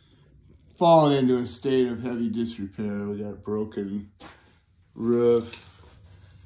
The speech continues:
Really, this thing needs to be gutted, stripped down,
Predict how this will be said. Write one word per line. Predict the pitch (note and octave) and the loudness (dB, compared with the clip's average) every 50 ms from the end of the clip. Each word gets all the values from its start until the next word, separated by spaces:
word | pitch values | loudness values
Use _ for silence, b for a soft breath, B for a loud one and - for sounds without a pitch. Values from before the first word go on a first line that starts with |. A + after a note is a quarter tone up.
| b b - | b b -2
Really, | B2+ C#3+ D3 D3 C3+ C3 | 2 4 4 6 6 4
this | B2+ B2 - | 4 0 -4
thing | - C3+ B2+ B2 | -4 -4 -2 0
needs | B2 B2 A#2+ A#2+ - | 0 -2 -4 -6 -10
to | - | -10
be | A2+ A2 A2+ | -6 -6 -6
gutted, | G#2 G2+ A2 B2+ C3 C3+ C3+ C3+ C3 B2 A#2 | -6 -4 0 2 2 4 4 4 4 2 0
stripped | - - - - C3+ B2+ B2 - | -8 -12 -4 -2 -2 -2 -2 -4
down, | - A#2+ A#2 A#2 A#2 A#2 A#2 A#2 A#2 A#2 A#2 A#2+ - | -4 0 2 2 2 2 2 0 -2 -2 -4 -6 -8